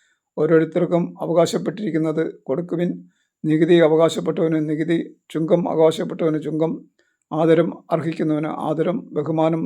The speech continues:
നൽകേണ്ടവന് ബഹുമാനം. സഹോദര സ്നേഹം. പരസ്പരം സ്നേഹിക്കുക എന്നതൊഴികെ നിങ്ങൾക്ക് ആരോടും ഒരു കടപ്പാടും ഉണ്ടാകരുത്.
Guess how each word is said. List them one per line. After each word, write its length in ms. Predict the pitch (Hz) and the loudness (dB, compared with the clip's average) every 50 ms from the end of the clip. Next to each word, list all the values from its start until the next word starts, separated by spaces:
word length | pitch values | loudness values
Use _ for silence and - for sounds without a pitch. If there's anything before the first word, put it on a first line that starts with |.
| 165 | -2
നൽകേണ്ടവന് 480 | 156 156 151 160 156 156 156 156 156 156 - 151 | -2 0 2 2 2 2 2 0 0 -2 -2 -4
ബഹുമാനം. 440 | 151 139 131 151 156 151 151 139 - - _ _ _ _ _ _ _ _ _ _ _ _ - - | -4 -6 -4 -4 -6 -6 -6 -8 -12 -14 _ _ _ _ _ _ _ _ _ _ _ _ -10 -2
സഹോദര 460 | - 147 135 135 156 156 165 160 165 151 - | 0 2 4 6 8 8 8 6 4 2 0
സ്നേഹം. 360 | - 160 156 143 117 143 127 131 - _ _ _ _ _ _ _ - | 2 2 2 4 4 2 2 0 -4 _ _ _ _ _ _ _ 2
പരസ്പരം 480 | 143 147 156 151 - - 160 170 170 165 156 - | 4 4 4 4 0 0 2 2 2 2 0 -2
സ്നേഹിക്കുക 500 | 170 156 156 151 156 165 151 - 160 165 | 0 2 2 2 2 2 0 2 2 2
എന്നതൊഴികെ 520 | 156 156 160 156 151 147 143 143 147 151 156 160 - - - 147 | 4 4 4 4 4 4 4 4 4 4 2 2 0 -2 -4 -2
നിങ്ങൾക്ക് 400 | 147 151 160 160 160 - 165 165 160 - 143 143 | 0 2 2 0 0 2 2 2 2 2 2 2
ആരോടും 340 | 147 151 156 160 160 165 165 160 | 4 6 6 6 6 4 2 0
ഒരു 80 | 156 147 151 | 0 2 2
കടപ്പാടും 440 | 143 147 143 - 156 160 156 151 147 | 2 0 0 2 2 2 2 2 0
ഉണ്ടാകരുത്. 460 | 151 147 147 143 135 135 131 127 127 | 2 2 2 2 2 0 -2 -4 -6